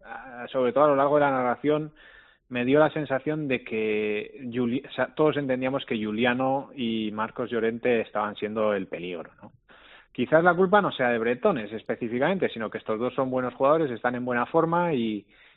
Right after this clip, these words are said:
y eran los que estaban trayendo en jaque a Osasuna. Pero es verdad que, claro, en el gol pues también aparece, bueno, eh,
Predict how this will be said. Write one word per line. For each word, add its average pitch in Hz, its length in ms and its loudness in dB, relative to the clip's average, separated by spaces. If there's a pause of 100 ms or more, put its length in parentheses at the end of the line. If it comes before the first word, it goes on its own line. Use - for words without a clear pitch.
(120)
y 107 220 -2
eran 135 260 2
los 120 120 0
que 113 120 -4
estaban 113 760 0
trayendo 117 540 0
en 110 60 -6
jaque 117 260 -2
a 110 60 0
Osasuna. 110 560 -2
Pero 117 260 2
es 113 60 -4
verdad 120 320 2
que, 110 100 -2
claro, 107 260 0
en 92 140 -10
el 92 120 -12
gol 107 600 0
pues - 160 -12
también 101 380 -10
aparece, 117 720 -2 (140)
bueno, 90 220 -6 (220)
eh, 107 400 -4